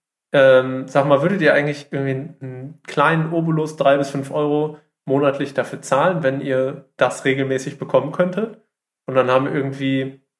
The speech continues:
dreihundert, nee, nicht dreihundert, damals hatte ich noch echt super wenig Follower auch, ähm, sechzig Leute haben gesagt, ja, klar würde ich das bezahlen.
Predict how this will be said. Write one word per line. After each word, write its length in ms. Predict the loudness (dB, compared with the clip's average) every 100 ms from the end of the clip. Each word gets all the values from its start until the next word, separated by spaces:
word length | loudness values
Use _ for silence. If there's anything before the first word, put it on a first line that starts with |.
| _ _ _ _
dreihundert, 960 | 0 4 4 2 0 4 4 2 -12 -20 _
nee, 220 | -2 0
nicht 200 | 0 0
dreihundert, 480 | 2 2 0 -6 -10 _ _ _ -2
damals 340 | 2 2 0
hatte 140 | 0
ich 100 | 0
noch 240 | -2 -4 -2
echt 360 | -4 -6 -12
super 300 | -14 -8 -4
wenig 320 | -2 -4 -6 -10
Follower 420 | -4 -2 0 0
auch, 280 | -2 -4 -4
ähm, 300 | -4 -4 -8 _ _
sechzig 460 | 0 0 0 -2 0
Leute 340 | 2 2 2
haben 140 | -4 -6
gesagt, 500 | -4 0 0 -4 _ _ _ -2
ja, 460 | 2 2 -2 -16 _
klar 280 | 2 2
würde 120 | 2 -10
ich 60 |
das 140 | -14 -20
bezahlen. 380 | -14 -10 -10